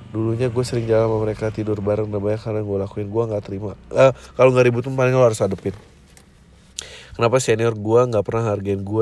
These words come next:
dan dia sering nyuruh-nyuruh dan ngomelin cewek gue sendiri? Eh, terus mereka juga tahu kalau gue itu udah mau nikah sama cewek gue. Dari situ gue nggak pernah nanya sama mereka atau nongkrong sama mereka lagi. Menurut lu, gue udah ambil keputusan yang bener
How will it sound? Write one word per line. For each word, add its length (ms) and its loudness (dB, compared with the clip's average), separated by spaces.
dan 80 0
dia 80 -4
sering 240 -6
nyuruh-nyuruh 320 -6
dan 100 -8
ngomelin 300 -6
cewek 240 -6
gue 160 -6
sendiri? 300 -10
Eh, 240 -4
terus 240 -8
mereka 240 -2
juga 240 -4
tahu 320 -2
kalau 240 -2
gue 240 -4
itu 160 -6
udah 320 -6
mau 160 -4
nikah 320 -8
sama 80 -8
cewek 240 -12
gue. 160 -6
Dari 160 -4
situ 240 -10
gue 240 -4
nggak 160 -6
pernah 320 -8
nanya 320 -6
sama 160 -6
mereka 400 -6
atau 80 -8
nongkrong 320 -10
sama 80 -10
mereka 240 -10
lagi. 160 -12
Menurut 240 -8
lu, 80 0
gue 100 -2
udah 140 4
ambil 160 0
keputusan 340 -8
yang 80 -6
bener 140 -6